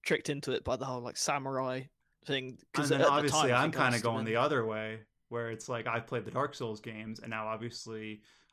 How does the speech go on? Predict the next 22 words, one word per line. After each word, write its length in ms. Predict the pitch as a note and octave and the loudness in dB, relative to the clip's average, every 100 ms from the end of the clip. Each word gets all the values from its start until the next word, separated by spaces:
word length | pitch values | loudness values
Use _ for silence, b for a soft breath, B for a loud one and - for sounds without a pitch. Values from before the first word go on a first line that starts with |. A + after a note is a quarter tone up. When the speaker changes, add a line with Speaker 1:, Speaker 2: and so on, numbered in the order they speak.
| B2 | -10
Speaker 2:
uh, 280 | A#2 A2 A2+ A2 | -4 -4 -6 -8
I 80 | B2 | -2
guess 220 | C#3 C3+ | -2 0
I 60 | C3 | -2
could 300 | C#3+ C#3+ B2 | 0 0 0
wait 220 | C3 C3+ | -2 -2
for 160 | C3 | -6
Elden 340 | C3+ C3+ B2+ B2 | -4 -4 -4 -4
Ring, 260 | A#2+ C3 | -4 -6
which 280 | D3 A#2 - | -8 -10 -10
we 80 | B2+ | -10
haven't 160 | D3+ E3+ | -10 -8
really 140 | D#3+ | -10
had 120 | D3 | -8
a 40 | C#3+ | -8
lot 120 | C#3+ | -8
of 60 | |
details 360 | C3+ F3 B2 G#2+ | -8 -10 -8 -6
on 200 | A2 G#2 | -6 -6
since 280 | - A2 G#2+ | -10 -12 -10
E 120 | A2 | -12
three. 440 | G#2 B2+ A2+ G#2 | -10 -8 -8 -12